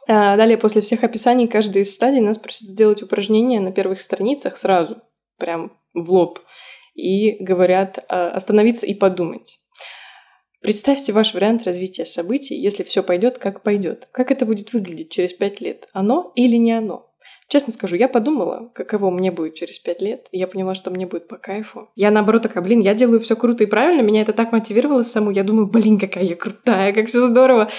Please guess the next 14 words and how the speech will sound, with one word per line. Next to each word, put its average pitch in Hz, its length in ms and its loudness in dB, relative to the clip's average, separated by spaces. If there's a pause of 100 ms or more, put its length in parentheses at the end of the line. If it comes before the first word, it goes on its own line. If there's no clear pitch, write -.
(220)
Единственный 214 540 4
вопрос, 175 360 2
который 196 300 0
у 190 80 0
меня 196 400 0
остался 190 380 -2
до 170 60 -18
сих - 200 -14
пор, 330 240 0 (220)
про 220 120 -2
скорость. - 640 -4
То 226 160 6
есть, - 340 -4 (480)
а, 190 380 -4